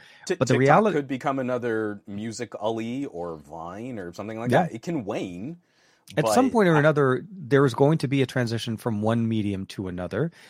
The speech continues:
Speaker 2: But
Speaker 1: Sure,
Speaker 2: the cons-,
Speaker 1: whatever
Speaker 2: the
Speaker 1: the new
Speaker 2: concern
Speaker 1: fad
Speaker 2: right
Speaker 1: is.
Speaker 2: now, yeah, whatever. I mean, at some point, the tastes change, people behavior change. It's, I'm not saying that it's, it's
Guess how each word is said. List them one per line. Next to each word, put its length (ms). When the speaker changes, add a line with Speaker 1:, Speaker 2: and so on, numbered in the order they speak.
Speaker 2:
But 140
Speaker 1:
Sure, 80
Speaker 2:
the 60
cons-, 180
Speaker 1:
whatever 180
Speaker 2:
the 40
Speaker 1:
the 80
new 40
Speaker 2:
concern 300
Speaker 1:
fad 0
Speaker 2:
right 100
Speaker 1:
is. 60
Speaker 2:
now, 400
yeah, 320
whatever. 520
I 40
mean, 180
at 140
some 160
point, 180
the 80
tastes 560
change, 440
people 480
behavior 520
change. 400
It's, 240
I'm 100
not 140
saying 160
that 140
it's, 160
it's 180